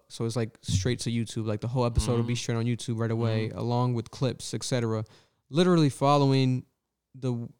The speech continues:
Speaker 1: the fucking algorithms that are out there, the same
Speaker 2: Yep,
Speaker 1: J R E
Speaker 2: yep, yep, yep, yep,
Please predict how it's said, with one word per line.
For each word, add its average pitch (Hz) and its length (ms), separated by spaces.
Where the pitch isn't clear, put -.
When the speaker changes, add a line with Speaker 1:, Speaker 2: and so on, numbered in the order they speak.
Speaker 1:
the 131 80
fucking 143 300
algorithms 127 540
that 120 100
are 117 100
out 120 220
there, 110 160
the 107 80
same 135 380
Speaker 2:
Yep, 123 60
Speaker 1:
J 131 160
R 135 220
E 127 380
Speaker 2:
yep, - 20
yep, 107 260
yep, - 0
yep, 95 240